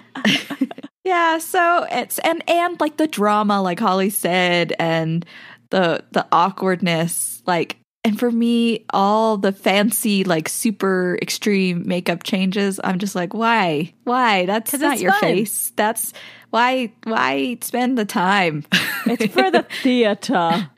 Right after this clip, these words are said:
Speaker 2: Yeah, I mean, if it's something like that, like, on the, the newest season of Glow Up, <laughs> the,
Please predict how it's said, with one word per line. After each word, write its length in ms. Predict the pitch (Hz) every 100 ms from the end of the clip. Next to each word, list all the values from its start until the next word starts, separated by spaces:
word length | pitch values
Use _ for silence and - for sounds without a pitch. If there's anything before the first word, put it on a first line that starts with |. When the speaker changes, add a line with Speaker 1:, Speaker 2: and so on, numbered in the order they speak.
| - - - - -
Speaker 2:
Yeah, 100 | 370 466
I 480 | 453 427 415 - 453
mean, 160 | 466 -
if 120 | 415
it's 160 | 466 -
something 380 | 494 494 466 403
like 260 | 311 320
that, 240 | - 180 -
like, 240 | 208 - -
on 180 | 196 196
the, 180 | 180 -
the 140 | - 160
newest 440 | 160 254 349 -
season 380 | - 170 170 160
of 160 | 156
Glow 300 | - 160 147
Up, 220 | 143 139 -
<laughs> 500 | - - - 202
the, 120 | -